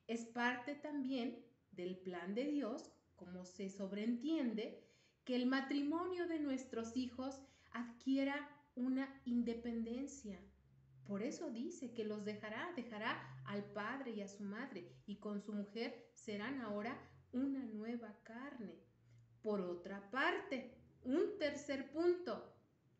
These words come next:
dejar a los padres no es lo mismo que abandonarlos. Y, finalmente, tenemos que entender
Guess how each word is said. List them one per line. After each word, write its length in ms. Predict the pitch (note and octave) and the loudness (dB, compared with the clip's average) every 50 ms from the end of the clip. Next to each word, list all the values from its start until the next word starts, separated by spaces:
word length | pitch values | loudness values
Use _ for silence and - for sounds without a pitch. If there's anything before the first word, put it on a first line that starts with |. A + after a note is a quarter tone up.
| _ _ _ _ _ _ - | _ _ _ _ _ _ -6
dejar 320 | G#3 A3 A3+ A#3 C4+ C#4 | -4 -2 0 0 2 2
a 80 | D4 D#4 | 2 2
los 180 | D#4 D#4 D4+ | 2 0 -2
padres 580 | - - D4 C4+ B3+ A3 A3 A3+ C#4 - - - - - - _ _ _ _ _ _ _ - | -2 -2 -2 0 0 0 0 -2 -4 -6 -8 -12 -18 -20 -20 _ _ _ _ _ _ _ 0
no 420 | C4 B3+ B3+ B3+ C4 C4+ C#4 C#4+ | 4 4 6 6 6 4 4 4
es 200 | C#4+ D4+ D4+ D4 | 4 2 2 2
lo 100 | C4+ B3 | 2 4
mismo 640 | B3 B3 C4 C#4 C#4 - C#4 C4+ C#4+ E4 - - - - - - _ _ _ _ _ _ | 4 6 6 4 4 2 2 2 2 0 -4 -8 -12 -18 -20 -20 _ _ _ _ _ _
que 120 | - G#3+ | -4 -2
abandonarlos. 880 | G3 F#3 F#3+ F#3+ F#3+ F#3+ F#3 F#3 F3+ F#3 F#3 G3+ A#3+ C#4 C#4+ A#3+ G3 - - - - _ _ _ _ _ _ _ _ _ _ _ _ _ _ _ _ _ _ _ | -2 0 0 0 0 0 0 0 0 0 -2 -2 -2 -2 -2 -4 -6 -8 -10 -16 -20 _ _ _ _ _ _ _ _ _ _ _ _ _ _ _ _ _ _ _
Y, 480 | - C#4 D#4 F4 F4+ E4+ - - - - - _ _ _ _ _ _ _ _ | 2 6 6 6 6 4 0 -6 -12 -16 -20 _ _ _ _ _ _ _ _
finalmente, 1000 | - G#3 G3+ G#3 G3+ G#3 A3 B3 C4+ D4+ E4+ F4+ F4 F4 - C4+ D4+ - - - - _ _ _ _ _ _ _ _ _ | -4 0 2 2 4 4 4 4 4 4 4 4 2 2 2 0 -2 -2 -4 -10 -16 _ _ _ _ _ _ _ _ _
tenemos 380 | - G3+ G#3 G#3+ A3+ B3+ C4+ | -4 -2 0 2 2 2 0
que 140 | - - C#4+ | 0 0 2
entender 560 | C4+ C4+ C4+ C4+ C#4+ C#4 C#4 C4 C4+ C#4 C#4+ | 2 4 4 4 2 2 4 4 2 2 0